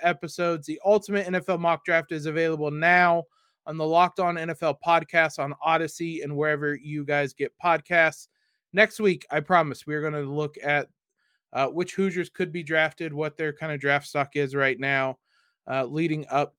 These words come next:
to the draft. Now, let's look at Jordan Geronimo, who is one of the most intriguing, interesting players,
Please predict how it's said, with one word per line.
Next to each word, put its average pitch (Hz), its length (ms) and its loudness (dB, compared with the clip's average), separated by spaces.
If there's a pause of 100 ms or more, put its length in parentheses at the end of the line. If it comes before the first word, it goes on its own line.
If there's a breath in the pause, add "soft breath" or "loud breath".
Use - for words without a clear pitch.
(120)
to 143 300 -2
the 127 140 -10
draft. 139 760 4 (1120)
Now, 190 420 6 (180 loud breath)
let's 151 280 -8
look 180 300 0
at 170 320 6
Jordan 190 600 2
Geronimo, 165 600 2
who 170 200 2
is 156 140 -2
one 196 180 2
of 220 80 4
the 202 60 4
most 196 280 0
intriguing, 196 840 -2
interesting 180 1040 0 (160)
players, 165 840 -4